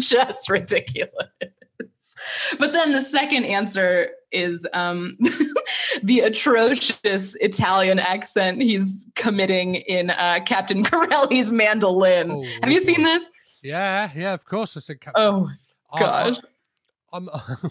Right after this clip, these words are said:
Speaker 2: <laughs> I'm offended, uh, by that film in, in two ways. That accent and the fact of, like,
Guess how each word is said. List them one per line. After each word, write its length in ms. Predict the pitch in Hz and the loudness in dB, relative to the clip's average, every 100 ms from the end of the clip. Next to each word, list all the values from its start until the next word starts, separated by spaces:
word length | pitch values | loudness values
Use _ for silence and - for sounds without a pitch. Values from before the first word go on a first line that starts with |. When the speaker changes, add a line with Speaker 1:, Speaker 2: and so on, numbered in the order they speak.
| - | -10
Speaker 2:
<laughs> 480 | _ _ _ _ | _ _ _ _
I'm 180 | 190 233 | -6 -4
offended, 680 | 226 - 220 202 196 170 _ _ - | -6 -6 -8 -6 -8 -10 _ _ -12
uh, 320 | 180 165 160 | -8 -8 -8
by 160 | 139 156 | -10 -12
that 120 | 139 | -14
film 280 | - 147 143 | -16 -12 -12
in, 180 | 143 143 | -12 -14
in 120 | 151 143 | -14 -12
two 200 | 180 165 | -8 -8
ways. 260 | 123 113 _ _ | -8 -14 _ _
That 180 | 208 190 | -6 -4
accent 520 | 202 156 - 127 113 _ _ _ _ _ | -6 -8 -12 -14 -14 _ _ _ _ _
and 320 | 139 151 147 123 | -8 -6 -8 -10
the 120 | 151 | -14
fact 380 | 135 151 127 - | -12 -12 -12 -14
of, 140 | 143 127 | -14 -12
like, 380 | 131 127 - | -12 -12 -16